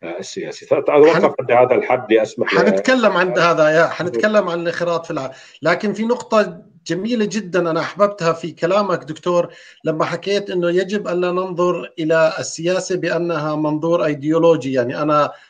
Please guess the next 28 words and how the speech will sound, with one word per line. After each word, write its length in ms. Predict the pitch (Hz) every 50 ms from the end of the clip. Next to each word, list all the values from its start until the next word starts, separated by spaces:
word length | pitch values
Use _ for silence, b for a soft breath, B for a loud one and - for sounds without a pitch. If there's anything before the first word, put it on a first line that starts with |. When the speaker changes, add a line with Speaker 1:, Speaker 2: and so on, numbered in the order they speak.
| B
Speaker 2:
خلص 380 | B - 170 175 180 170 175 -
ليبرالي 580 | 165 156 143 170 180 185 196 196 196 190 190 180
ممنوع 480 | 175 170 160 160 170 190 202 190 175
إني 240 | 180 180 175 175 160
أتحرك. 500 | 156 - - - 175 175 165 143 127 -
إذا 140 | 165 147 165
قيادات 680 | 165 - 165 170 170 170 165 185 202 214 196 - -
زي 160 | - 175 175
ما 120 | 175 170 151
بتحكي 400 | - - 180 175 - _ - 139
كانت 400 | - 185 202 202 185 175 180 -
في 120 | - 160
حزب 440 | - - 208 196 170 185 165 143 226
وانتقلت 540 | 262 302 - 202 - - 190 190 170 - 185
إلى 140 | 175 160
حزب 300 | 147 - 185 156 147 143
آخر، 460 | 180 175 175 160 - - 170 170 175 175 b b b b b b b b b
فمعناها 1160 | _ - 151 151 156 156 151 156 151 156 156 156 160 156 139 160 175 196 208 190 180 185 185
إنه 200 | 190 185 180 180
ممكن 420 | 165 170 214 240 226 214 - 226 208
الإنسان 500 | 202 196 190 180 175 - 196 190 185 180
برضو 260 | 160 185 190 170 175
يغير 400 | 175 156 160 180 180 180 170 170
الأيديولوجية 880 | 170 170 165 - 165 165 160 160 170 165 165 156 143 147 160 165 165 156
وتفكيره 760 | 151 - - - 165 - - - - 190 190 175 175 170 170 b b b b b b
و-، 240 | 165 156 165 170 - - _ _
و-، 300 | 156 151 156 156 156 -
وينتخب 600 | 160 165 202 214 208 - 202 180 - - 185 185